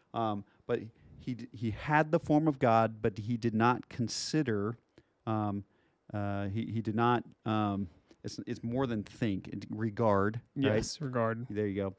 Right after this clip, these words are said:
Speaker 1: go. Um, he did not, uh, count that equality with God a thing to be grasped. Um, e-, e-,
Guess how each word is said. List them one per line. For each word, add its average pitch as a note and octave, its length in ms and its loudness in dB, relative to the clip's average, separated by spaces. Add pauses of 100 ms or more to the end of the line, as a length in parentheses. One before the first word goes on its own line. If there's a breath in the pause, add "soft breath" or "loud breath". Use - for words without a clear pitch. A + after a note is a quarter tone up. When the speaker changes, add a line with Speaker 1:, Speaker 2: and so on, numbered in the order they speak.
(340 loud breath)
Speaker 1:
go. B2 60 -2
Um, A2+ 400 0
he C3 120 0
did A#2+ 160 0
not, B2 260 2 (460)
uh, A2 460 0 (600)
count C#3+ 500 0
that A2 340 4 (340)
equality G#2+ 920 0
with A2+ 280 -6
God G#2 460 2 (440)
a A2+ 40 -8
thing A2+ 240 -2
to G#2+ 80 4
be G2 100 0
grasped. G2 640 -4 (560 soft breath)
Um, G#2+ 400 -6 (1400 soft breath)
e-, D2 100 -14 (640)
e-, F#2+ 60 -10